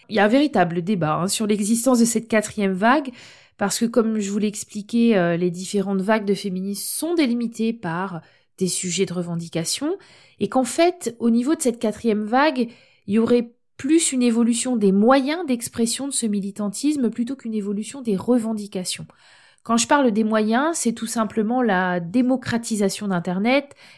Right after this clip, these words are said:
et le développement des réseaux sociaux. Alors là, j-, j'ai pas vraiment d'avis sur le sujet. Et puis finalement, euh, peu importe, que l'on soit dans la quatrième vague ou la troisième vague bis, euh, ce qui est plus intéressant, c'est de savoir, euh,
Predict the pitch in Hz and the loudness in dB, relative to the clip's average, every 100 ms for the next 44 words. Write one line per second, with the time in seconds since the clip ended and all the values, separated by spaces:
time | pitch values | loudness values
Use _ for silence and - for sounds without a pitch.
0 | - 240 226 202 185 180 185 190 175 170 | 0 2 4 4 0 0 -6 -4 -4 -6
1 | 170 - 190 - 262 294 - _ _ 196 | -8 -8 -6 -4 -2 -2 -4 _ _ 2
2 | 220 240 285 - 185 196 226 330 302 277 | 6 6 4 0 -4 0 2 4 4 4
3 | 254 208 214 247 202 - 180 151 - _ | 4 2 2 -2 -4 -6 -8 -10 -14 _
4 | - 220 - 247 240 226 240 220 165 165 | -20 -10 -4 2 2 4 2 2 -2 -10
5 | _ _ 240 214 196 175 - - 170 214 | _ _ 2 4 4 2 0 -6 -4 -2
6 | 202 202 214 196 180 180 214 - 208 196 | 0 0 0 0 0 -2 -4 -6 -4 -2
7 | 180 180 190 180 - - - _ 214 214 | 2 2 2 0 -8 -16 -20 _ 0 4
8 | 185 185 - - 220 196 208 190 190 196 | 4 2 -2 0 2 2 2 2 0 0
9 | 185 175 214 240 - 185 - - _ - | -2 -4 -6 -4 -4 -4 -10 -20 _ -8
10 | 185 185 175 - 208 196 - 240 226 220 | -4 -4 -4 -6 -6 -6 -2 0 2 2
11 | 226 202 196 226 233 233 220 214 - 190 | 0 0 -2 -2 -2 -2 -4 -4 -2 -2
12 | 185 196 208 226 214 185 185 | 0 0 2 2 2 0 2